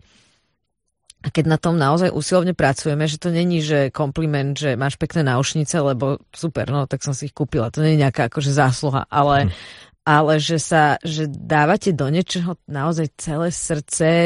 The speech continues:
Speaker 1: vše-, celú svoju energiu a potom vás niekto pochváli, tak to je dôležité prijať. Je to
Speaker 2: Mhm.
Speaker 1: dôležité na to, aj na to sebeprijatie ako, ako človeka, že, že okej, že norma-,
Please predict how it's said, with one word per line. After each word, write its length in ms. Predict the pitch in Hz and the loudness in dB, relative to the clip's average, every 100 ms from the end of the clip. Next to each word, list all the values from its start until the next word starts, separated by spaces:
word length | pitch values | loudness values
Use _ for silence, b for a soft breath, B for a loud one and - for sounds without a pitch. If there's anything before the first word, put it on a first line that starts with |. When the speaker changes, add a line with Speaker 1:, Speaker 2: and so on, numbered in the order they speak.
| 170 - | 2 0
Speaker 1:
vše-, 340 | 143 - 180 - | -8 -6 -6 -8
celú 420 | - 165 170 175 | -6 -2 0 0
svoju 460 | 156 - 170 170 165 | -4 -6 -2 0 0
energiu 800 | 143 151 151 151 143 156 175 190 B B B B | -2 -4 -4 -4 0 2 2 0 B B B B
a 80 | - | -10
potom 260 | 160 165 185 | -4 -2 0
vás 200 | 175 170 | 2 4
niekto 220 | 165 160 | 2 0
pochváli, 420 | 185 127 - 170 175 | -2 -2 0 -2 0
tak 180 | 160 | -6
to 140 | - 185 | -2 0
je 100 | 180 | 0
dôležité 720 | 151 175 180 202 214 185 156 | -2 0 4 6 4 0 -6
prijať. 560 | - 127 123 - - - _ _ | -6 -6 -6 -8 -12 -20 _ _
Je 160 | - 180 | -6 -4
to 140 | - | -2
Speaker 2:
Mhm. 60 | - | 0
Speaker 1:
dôležité 500 | 185 202 190 190 180 | 4 4 2 0 0
na 160 | 160 | 0
to, 300 | 160 - 165 156 B B B B B - - | 0 2 2 2 B B B B B -20 -4
aj 160 | 165 | 0
na 120 | 165 160 | 2 2
to 120 | - | 0
sebeprijatie 960 | - 190 185 240 190 185 165 - - | 0 2 4 4 4 4 4 2 2
ako, 420 | 156 151 - 165 151 | 2 2 0 0 0
ako 260 | - - | -2 -4
človeka, 600 | 156 - 165 170 196 180 | -6 -2 2 2 0 0
že, 600 | 165 160 165 160 156 156 - | 0 0 2 4 4 2 0
že 280 | 160 160 175 | -6 -4 -2
okej, 420 | 202 - 208 202 | 0 0 2 2
že 280 | 170 160 165 156 156 - - - 90 71 | 0 0 2 2 0 -6 -20 -20 -18 -16
norma-, 560 | 127 170 175 165 175 160 | -4 -2 0 -2 -4 -8